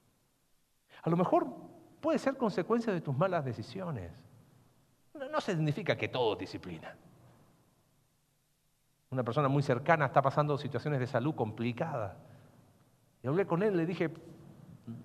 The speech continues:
"No vengas que esto es prueba de Dios. Estas son las consecuencias de tus decisiones. Tú decidiste no cuidar tu salud y así estás hoy". Quizás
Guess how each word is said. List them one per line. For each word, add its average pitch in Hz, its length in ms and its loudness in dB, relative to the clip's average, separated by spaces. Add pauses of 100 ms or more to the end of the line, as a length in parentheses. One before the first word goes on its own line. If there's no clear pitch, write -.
(120)
"No 175 120 -2
vengas 139 260 0
que 110 100 -4
esto 101 160 -6
es - 60 -16
prueba 107 260 -2
de 95 140 -4
Dios. - 340 -10 (1600)
Estas - 180 -4
son 175 60 2
las 170 80 0
consecuencias 151 500 0
de 113 80 -4
tus 113 160 -6
decisiones. 104 480 -10 (1000)
Tú 151 120 0
decidiste 156 520 -2
no 123 160 -2
cuidar 120 280 -2
tu 120 100 -8
salud 156 340 -4 (300)
y 110 60 -6
así 123 140 -6
estás 147 220 -8
hoy". 180 140 -12 (1900)
Quizás - 520 4